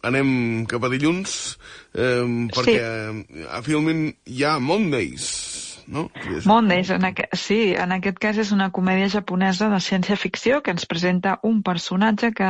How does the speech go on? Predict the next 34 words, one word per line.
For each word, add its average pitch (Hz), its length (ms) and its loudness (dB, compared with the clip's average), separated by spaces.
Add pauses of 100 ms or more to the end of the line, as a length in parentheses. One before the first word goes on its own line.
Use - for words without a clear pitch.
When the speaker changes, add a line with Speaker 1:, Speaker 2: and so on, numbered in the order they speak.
(120)
Speaker 2:
descobreix 190 680 0 (560)
que 208 120 2
l'oficina 196 640 2
on 185 120 -2
treballa 208 500 0
està 196 220 -4
atrapada 196 540 0
en 180 100 2
el 175 160 2
temps, 185 300 0
repetint 175 500 0
una 220 260 4
vegada 185 300 2
i 185 80 0
una 185 200 2
altra 190 240 2
la 202 120 2
mateixa 175 420 -2
setmana, 196 600 2
estressant. 180 800 0 (400)
Amb 185 180 4
els 185 140 2
seus 190 240 -2
companys 220 560 2
de 226 80 2
feina, 247 480 2
aquesta 180 320 -6
persona 175 340 0
haurà 190 220 2
de 202 80 2
trobar 202 340 0
la 220 180 2
manera 185 380 2
d'alliberar-se. 156 840 -2